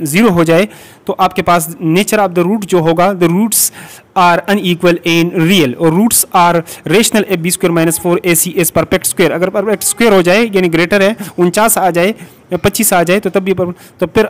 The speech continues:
otherwise they are irrational। और यहाँ पर आप एक और condition देखते हैं, बी स्क्वायर माइनस फ़ोर ए सी is less than zero अगर हो जाए, uh, equal to zero हो जाए, the roots are equal, वो equal होंगे, और बी स्क्वायर माइनस फ़ोर ए सी अगर discriminant less than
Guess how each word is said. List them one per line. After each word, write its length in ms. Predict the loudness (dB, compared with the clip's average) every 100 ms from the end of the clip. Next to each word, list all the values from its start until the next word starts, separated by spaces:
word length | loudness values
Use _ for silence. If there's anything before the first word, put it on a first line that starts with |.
| 0
otherwise 500 | 2 4 2 2 0
they 180 | 0 0 2
are 260 | 0 0 -6 -18 -4
irrational। 520 | -2 0 0 -2 -8 -10 -16 -6 -2
और 100 | 0
यहाँ 220 | 2 2
पर 120 | 2
आप 140 | 2
एक 140 | 0 0
और 120 | 0
condition 420 | 2 -2 -2 -2
देखते 240 | -2 -2 -2
हैं, 120 | -2
बी 80 | -4
स्क्वायर 220 | -4 -2
माइनस 240 | -2 -2
फ़ोर 200 | -2 -2
ए 140 | 0 -2
सी 160 | -2
is 120 | -4
less 280 | 0 0 0
than 220 | 0 -2
zero 180 | 0 -2 -2
अगर 160 | -2 0
हो 200 | 0 2
जाए, 240 | 0 0 0
uh, 160 | 0
equal 380 | 0 -2 -2 -2
to 60 | -2
zero 160 | 0
हो 220 | 0 0
जाए, 200 | 0 -2 -4 -10 -2
the 100 | 0
roots 260 | 2 0 0
are 240 | 0 0
equal, 340 | -6 -4 -4 -4 -12 -20 -10 -2
वो 100 | -2
equal 280 | 0 0 2
होंगे, 340 | 2 0 -4 -8 -14 -4
और 120 | -2
बी 140 | 0 0
स्क्वायर 260 | 0 0
माइनस 300 | 0 0 -2
फ़ोर 200 | 0 0
ए 140 | 0 -2
सी 180 | -4 -2
अगर 160 | -2
discriminant 580 | -2 -4 -4 -2 -2 -2
less 340 | 0 0 0 0
than 220 | -2